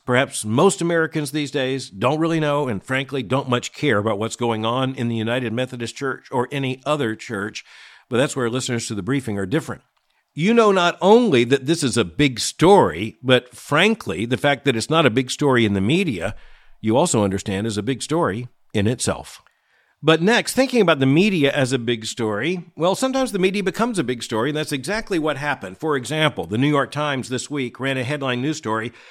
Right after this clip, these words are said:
"Baltimore Sun sale alarms the newsroom." Now, there's more to it than that. There have been two other major stories in terms of the media, indeed of newspapers, in the last several days. One is the fact that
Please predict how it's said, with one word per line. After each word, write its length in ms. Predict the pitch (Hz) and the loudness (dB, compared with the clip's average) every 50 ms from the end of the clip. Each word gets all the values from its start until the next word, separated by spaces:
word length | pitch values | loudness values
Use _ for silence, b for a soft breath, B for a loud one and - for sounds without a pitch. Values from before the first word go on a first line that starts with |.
| B B B | B B B
"Baltimore 420 | - 156 185 190 214 196 190 185 - | -2 -2 0 0 0 2 2 2 2
Sun 300 | - 185 185 185 185 165 | 2 0 0 0 0 0
sale 360 | - 175 175 175 180 180 - | -2 -2 0 2 0 0 2
alarms 760 | - 127 117 104 107 123 151 170 180 180 185 185 185 180 - - | 2 0 0 0 -2 -2 0 2 4 4 4 2 0 -2 -4 -2
the 180 | 147 147 151 | 0 2 4
newsroom." 960 | 139 131 127 131 139 151 156 147 127 113 101 104 104 98 95 82 69 65 - - B B B B B B B | 4 4 4 6 6 6 4 4 2 0 -2 0 0 0 -2 -4 -8 -12 -20 -20 B B B B B B B
Now, 140 | 165 175 185 | -2 0 0
there's 120 | 180 170 | 0 2
more 160 | 202 208 196 | 2 2 0
to 200 | - - 180 175 | 0 0 0 0
it 100 | 156 139 | 0 0
than 140 | 135 139 127 | -2 -4 -4
that. 180 | 123 120 131 131 | -4 -4 -4 -4
There 80 | 151 | -6
have 80 | 147 135 | -4 -4
been 180 | 143 139 131 135 | -6 -6 -6 -8
two 400 | - - 214 220 208 180 - - | -8 -6 -4 -4 -4 -4 -4 -2
other 300 | 151 160 170 151 135 117 | -2 -2 -2 -2 -4 -4
major 500 | 113 113 117 127 147 160 143 123 123 110 | -6 -4 -2 -2 -2 -2 -4 -4 -6 -6
stories 720 | 107 - - - 151 151 151 127 104 90 85 92 110 - | -6 -8 -6 -4 0 0 2 0 0 -2 -4 -6 -8 -6
in 140 | 127 113 104 | -6 -6 -6
terms 340 | - - 151 143 135 120 104 | -4 -2 -2 0 0 -2 -4
of 140 | 113 95 90 | -6 -6 -6
the 100 | 104 98 | -6 -4
media, 540 | 98 101 135 160 165 131 98 85 90 110 - | -2 -2 0 -2 -2 -4 -4 -10 -12 -12 -8
indeed 320 | - 120 113 117 127 117 | -6 -6 -6 -6 -6 -4
of 160 | 110 101 85 90 | -6 -6 -6 -6
newspapers, 840 | 107 120 139 180 185 180 - - 98 82 82 - 80 87 101 - - B B B B B B B | -4 -2 0 0 -2 -2 -4 -4 -6 -6 -6 -10 -14 -12 -10 -12 -12 B B B B B B B
in 100 | 135 123 | -4 -2
the 80 | 120 113 | 0 0
last 220 | 113 110 107 - | 0 -2 -4 -4
several 240 | - 120 104 107 104 | -6 -6 -6 -6 -6
days. 340 | 90 104 101 113 135 135 - _ b b b b b b b | -6 -8 -8 -8 -8 -10 -12 _ b b b b b b b
One 340 | 107 127 180 220 240 240 | -2 0 2 2 2 2
is 200 | 208 156 131 113 | 2 2 0 2
the 80 | - 120 | 0 -6
fact 360 | - - 107 98 107 123 - - | -4 -2 -2 -2 -2 -4 -4 -4
that 220 | 131 127 127 - | -4 -4 -4 -6